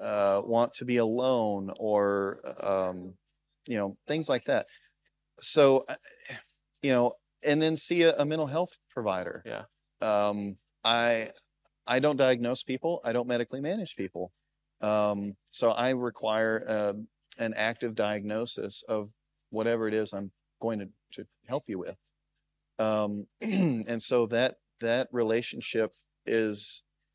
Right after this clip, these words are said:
Speaker 1: with a mental health provider is imperative. Um,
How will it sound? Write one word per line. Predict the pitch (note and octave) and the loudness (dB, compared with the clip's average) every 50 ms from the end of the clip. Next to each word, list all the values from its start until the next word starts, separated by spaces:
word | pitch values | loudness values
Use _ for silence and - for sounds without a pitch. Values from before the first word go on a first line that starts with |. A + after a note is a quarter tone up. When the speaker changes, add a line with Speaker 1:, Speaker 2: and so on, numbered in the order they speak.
| _ _ - | _ _ -8
Speaker 1:
with | - A#2 A#2+ A#2+ A#2 | -2 0 0 0 2
a | A#2+ A2+ | 0 -2
mental | A2+ A2+ A#2 A2+ G#2+ | 0 0 0 -2 -2
health | G#2+ A#2+ C3+ - - | -2 -2 -4 -4 -4
provider | A#2 A2 G#2+ G2 G2+ G2+ G2+ G2 | -6 -4 -2 -2 -2 -2 -4 -4
is | - - G#2+ G2+ G#2 | -4 -6 -8 -8 -8
imperative. | F#2+ - - A#2 A2+ A#2+ B2 G#2+ F#2 F#2 F2+ F2+ _ _ _ _ _ _ _ _ _ _ _ _ - | -12 -10 -8 -4 -4 -2 -2 -4 -4 -6 -10 -10 _ _ _ _ _ _ _ _ _ _ _ _ -2
Um, | G2+ G2+ G2 G2 F#2+ F#2+ F#2+ F#2 F2+ | 0 2 2 2 0 0 -2 -6 -10